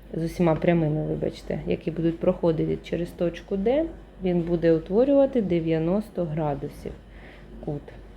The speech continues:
Так, тобто, якщо я буду знати виміри цього трикутника, то за допомогою тангенсів або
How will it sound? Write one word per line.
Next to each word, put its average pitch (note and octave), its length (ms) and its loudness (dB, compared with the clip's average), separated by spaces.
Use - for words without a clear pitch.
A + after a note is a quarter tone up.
Так, D3+ 280 6
тобто, G3 320 4
якщо A3 380 2
я F3 80 6
буду F3 300 2
знати F3 400 2
виміри E3+ 540 6
цього F3+ 360 0
трикутника, D4+ 920 0
то F#3 300 4
за F3+ 160 2
допомогою F3 960 4
тангенсів A3 840 4
або E3 340 4